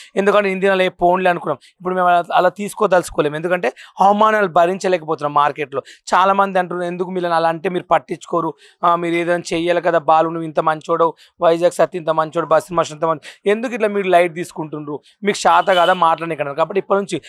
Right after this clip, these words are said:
మా శుద్ధికి ఎవడన్నా వస్తే మామూలు ఉండే కుర్చీ మడత పెట్టింది, ఇంక నేను భరించలేను, ఎందుకంటే అవమానాలు తట్టుకోలేకపోతున్నా, చాలా ఇబ్బంది అవుతుందని నేను కోరుకుంటున్నా. సత్య కానీ మా టీంలో ఎవరికి ఏ ప్రాబ్లమ్స్ వచ్చినా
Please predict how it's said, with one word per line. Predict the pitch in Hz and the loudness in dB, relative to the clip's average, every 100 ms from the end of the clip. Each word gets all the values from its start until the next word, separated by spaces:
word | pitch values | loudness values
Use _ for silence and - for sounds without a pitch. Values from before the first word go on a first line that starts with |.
| - - | -14 0
మా | 175 | 0
శుద్ధికి | 175 190 165 185 | 2 -2 -2 2
ఎవడన్నా | 185 170 170 | 4 4 0
వస్తే | - 233 262 - _ - | 0 2 2 0 _ 0
మామూలు | 175 175 185 180 | 2 4 4 2
ఉండే | 180 190 - | 2 0 -2
కుర్చీ | - 190 - 233 180 - - - - - - - - - - _ - | 0 0 0 -4 -4 -4 -12 -12 -14 -14 -16 -18 -16 -20 -20 _ -2
మడత | 180 190 196 196 | 2 2 2 2
పెట్టింది, | 196 180 170 | 0 -2 -2
ఇంక | 175 | -2
నేను | 180 175 | -2 2
భరించలేను, | 165 175 190 185 160 | 4 4 4 2 2
ఎందుకంటే | 156 170 180 190 - - | 0 0 -2 -4 -10 -2
అవమానాలు | 180 185 196 196 185 | 2 4 4 2 2
తట్టుకోలేకపోతున్నా, | 160 - 196 175 151 143 135 - - 190 | -2 0 2 2 2 -6 -6 -10 -2 2
చాలా | 185 | 4
ఇబ్బంది | 175 147 202 185 | 2 2 2 2
అవుతుందని | 160 156 160 220 | 0 -2 -4 -2
నేను | 208 | -4
కోరుకుంటున్నా. | 190 175 170 165 135 135 - _ _ | 2 2 2 -2 -4 -4 -4 _ _
సత్య | - 190 - 202 | -2 0 2 0
కానీ | 185 185 | 2 2
మా | 190 | 2
టీంలో | 185 190 226 214 | 0 0 2 4
ఎవరికి | 180 202 196 | 4 2 2
ఏ | 196 | 0
ప్రాబ్లమ్స్ | 170 175 175 180 - | 2 2 2 0 -4
వచ్చినా | 170 180 | -6 -2